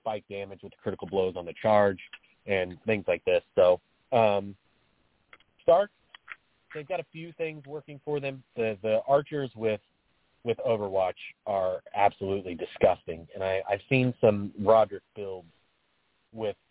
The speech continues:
Roderick and archers as well. So I'm not super experienced with Starks. I haven't played them a whole lot. They were never really my go-to faction. I always loved Lannisters and Night's Watch.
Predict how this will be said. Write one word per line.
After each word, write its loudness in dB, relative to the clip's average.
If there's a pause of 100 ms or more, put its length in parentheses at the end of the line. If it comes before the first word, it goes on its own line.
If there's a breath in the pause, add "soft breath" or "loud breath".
Roderick -2
and -18 (100)
archers -14
as -20
well. -8
So -8 (1080)
I'm 4
not 4 (100)
super -12
experienced -10
with -16
Starks. -6
I -8
haven't -10
played -6
them -10
a -12
whole -2
lot. 0 (380)
They 4
were -6
never -6
really -8
my -10
go-to -10
faction. -4
I -6
always -4
loved 4 (160)
Lannisters 2
and -8
Night's -2
Watch. 6